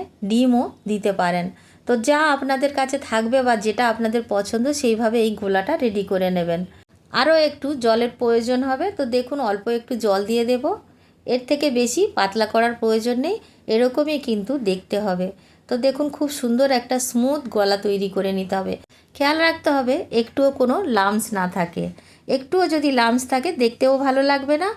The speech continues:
আর খেতেও ভালো লাগবে না। তো দেখুন এইভাবে রেডি করে নিয়েছি। এখন আমরা যে বানিয়ে রেখেছি স্ন্যাক্সগুলো, সেই স্ন্যাক্সগুলো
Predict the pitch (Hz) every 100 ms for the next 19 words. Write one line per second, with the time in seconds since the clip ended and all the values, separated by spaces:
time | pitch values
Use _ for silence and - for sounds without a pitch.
0 | - - - 226 - 269 262 233 202 202
1 | 180 180 175 175 175 180 180 - _ 254
2 | 247 294 294 370 - _ - 247 269 269
3 | 302 427 262 202 202 196 196 185 175 175
4 | - 185 - _ - _ - 269 359 339
5 | 277 233 220 302 196 226 220 220 - _
6 | _ _ 202 208 247 262 269 262 277 262
7 | - 214 269 277 233 226 285 254 247 247
8 | 214 208 208 220 254